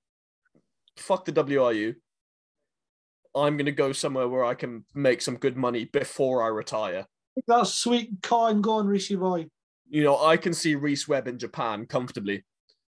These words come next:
Speaker 2: Mm. Yeah.
Speaker 1: Reece Webb making money in Japan. He's, you know, he didn't have long left of his career anyway. Definitely had another World Cup in him and maybe a few years after, after that.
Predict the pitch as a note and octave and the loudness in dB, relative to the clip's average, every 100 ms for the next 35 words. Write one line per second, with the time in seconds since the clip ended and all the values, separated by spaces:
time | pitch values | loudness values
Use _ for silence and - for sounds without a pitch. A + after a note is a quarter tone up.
0 | _ _ _ _ _ _ _ _ _ _ | _ _ _ _ _ _ _ _ _ _
1 | A3+ D#4+ E4 D4 B3+ - _ _ _ - | -14 -8 -8 -10 -14 -18 _ _ _ -20
2 | _ _ F3 B3+ - - E3+ G3+ G3 F3+ | _ _ -8 -8 -10 -2 4 4 6 6
3 | E3+ C#3+ E3+ F3+ F3+ F3 E3+ D#3+ D3 D3 | 6 4 4 4 4 2 2 2 -2 0
4 | D3 C#3 - - _ _ F3+ F#3 D#3 - | 0 0 -10 -20 _ _ -2 -2 -2 -6
5 | - - - E3 D3+ D3+ G3 D#3+ G3+ E3 | -14 -20 -2 4 4 4 4 6 6 6
6 | D3+ D3 D3+ D#3 D#3+ E3 D#3+ C#3 A#2 A2 | 2 4 4 6 6 6 4 0 -2 -4
7 | - C3 B2+ - C#3+ B2 B2 C3 B2 G2 | -6 -6 -6 -2 0 4 6 6 4 2
8 | G#2+ - _ - G#3+ F#3 - E3+ C#3+ C#3 | 0 -2 _ 0 2 2 2 0 2 0
9 | C#3 C3 B2+ B2+ B2+ B2+ - A2+ A2 C#3 | -2 -2 -2 -2 -2 -6 -6 -6 -6 -4
10 | C#3 C3+ C3+ C3+ A#2+ - C#3 B2 A#2+ B2 | -2 2 0 2 -2 0 -2 -2 -2 -2
11 | A#2+ B2 G#2+ A#2 A2+ B2 B2 A2 A2 | -2 -6 -10 -2 0 0 -2 -2 -2